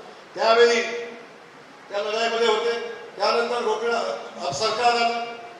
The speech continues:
सरकारच्या कालखंडामध्ये संधी मिळाली तुम्हाला, आमदार म्हणून काम करण्याची संधी मिळाली, मी तेव्हा होतो. पण ते सगळं बघत असताना पुन्हा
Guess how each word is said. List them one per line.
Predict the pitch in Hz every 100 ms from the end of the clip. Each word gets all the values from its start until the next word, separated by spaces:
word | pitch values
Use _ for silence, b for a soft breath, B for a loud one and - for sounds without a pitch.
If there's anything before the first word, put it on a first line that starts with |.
| - -
सरकारच्या | 175 180 208 202 202
कालखंडामध्ये | 196 190 190 202 202 208 202
संधी | 185 185 208
मिळाली | 196 208 202 208
तुम्हाला, | 202 202 202 - - - - - - - - - - -
आमदार | 185 202 208 202
म्हणून | 208 208
काम | 208 208
करण्याची | 214 214 214 208
संधी | 208 208 208
मिळाली, | 208 208
मी | 208 214
तेव्हा | 220 220
होतो. | 202 220 220 - - - - - -
पण | 180 185
ते | 214 220 -
सगळं | - 208 202 185
बघत | 185 185
असताना | 180 175 175 202 -
पुन्हा | - - -